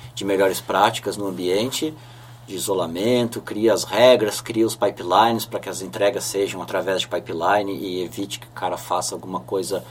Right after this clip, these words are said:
até mesmo desavisada que vá prejudicar o cluster. Ah, e funciona super bem. E tem outros cenários que não. Tem cenários que realmente precisa ter uma plataforma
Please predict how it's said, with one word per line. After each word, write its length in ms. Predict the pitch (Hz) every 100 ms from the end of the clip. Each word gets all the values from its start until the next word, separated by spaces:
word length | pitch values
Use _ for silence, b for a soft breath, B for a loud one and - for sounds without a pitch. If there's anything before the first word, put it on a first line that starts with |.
| B B B B
até 220 | 113 139
mesmo 280 | 170 143 127
desavisada 760 | 113 117 104 101 90 98 123 127
que 120 | -
vá 100 | 101
prejudicar 500 | 104 92 92 - 92
o 60 |
cluster. 480 | 90 98 110 - 165 - B B B B B
Ah, 320 | - 87 85 - 113
e 80 |
funciona 420 | 104 135 - 135 135
super 280 | 131 135
bem. 300 | 113 98 85 - -
E 80 | 139
tem 140 | 160
outros 180 | 139 139
cenários 380 | 147 131 127 -
que 140 | -
não. 280 | 135 95 85 - -
Tem 140 | 98
cenários 460 | - 107 101 101 -
que 140 | 120
realmente 360 | 117 113 107 -
precisa 400 | 113 - 110 113
ter 140 | 107
uma 100 | 104
plataforma 680 | 107 101 - - 95 104 120